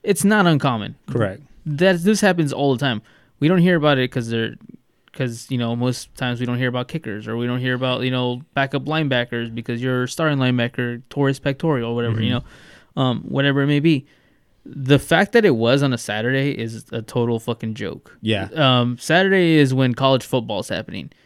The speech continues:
Speaker 1: Y-, if you actually have top scouts associated to your organization, they're at a college football game 'cause they're already starting to zero in on their top prospects.
Speaker 2: The next new thing.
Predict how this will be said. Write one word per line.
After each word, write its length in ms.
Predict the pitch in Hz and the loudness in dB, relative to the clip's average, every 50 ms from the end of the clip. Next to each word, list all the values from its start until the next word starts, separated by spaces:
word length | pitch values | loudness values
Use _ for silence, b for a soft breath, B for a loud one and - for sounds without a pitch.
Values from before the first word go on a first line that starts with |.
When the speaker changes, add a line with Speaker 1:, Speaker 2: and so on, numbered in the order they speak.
| b b b b b - | b b b b b -8
Speaker 1:
Y-, 100 | 147 - - | -8 -2 0
if 180 | 170 156 - | 0 0 2
you 160 | 175 185 196 185 | 4 4 6 6
actually 320 | 160 170 160 - 208 180 | 6 4 2 2 2 2
have 220 | 160 170 156 135 | 4 4 2 2
top 300 | - - - 131 135 131 | 0 -4 -4 -4 -4 -4
scouts 580 | - - - 120 117 123 135 - - - - - _ _ _ _ | -6 -6 -4 -2 -2 -2 -2 -4 -10 -14 -14 -16 _ _ _ _
associated 580 | - 127 - - 135 135 131 139 139 131 135 127 - | -8 -4 0 2 2 2 2 2 2 2 2 0 0
to 100 | - 127 | -2 -2
your 180 | 120 120 120 | 0 0 0
organization, 720 | 120 113 117 127 120 113 117 120 127 131 - 165 165 170 - _ _ _ _ _ _ _ _ _ _ - - | -2 -2 -2 -2 -2 -2 -2 -2 -4 -2 -2 -2 -2 -2 -4 _ _ _ _ _ _ _ _ _ _ 0 4
they're 280 | 143 139 139 139 - | 4 6 6 6 4
at 140 | - 131 131 | 4 2 2
a 20 | 123 | 2
college 240 | - 131 127 120 | 2 0 0 0
football 300 | - - 127 120 113 110 | 0 -2 -4 -4 -4 -6
game 200 | 107 107 104 107 | -6 -6 -8 -8
'cause 200 | 117 - 131 120 | -4 -4 -2 0
they're 180 | 123 127 123 123 | 0 0 0 0
already 300 | 123 135 127 131 131 127 | 2 2 2 4 2 2
starting 260 | 123 - 127 120 117 117 | 2 0 0 0 0 0
to 40 | 113 | -2
zero 460 | 110 113 120 127 123 120 123 120 120 | -2 -2 0 0 2 2 2 0 0
in 180 | 120 120 120 120 | 0 -2 -2 -2
on 160 | 117 117 117 | -2 -2 -4
their 160 | 117 117 113 | -4 -4 -6
top 320 | 110 - - 117 110 - | -6 -6 -6 -6 -6 -4
prospects. 560 | - 123 107 - - - 78 67 - - - - | -6 -6 -6 -6 -8 -10 -10 -10 -10 -12 -8 -6
Speaker 2:
The 80 | 110 | -4
next 240 | 110 107 101 - - | -2 -2 -2 -4 -4
new 140 | 110 104 95 | -4 -4 -4
thing. 280 | - 113 101 95 95 | -4 -6 -6 -6 -8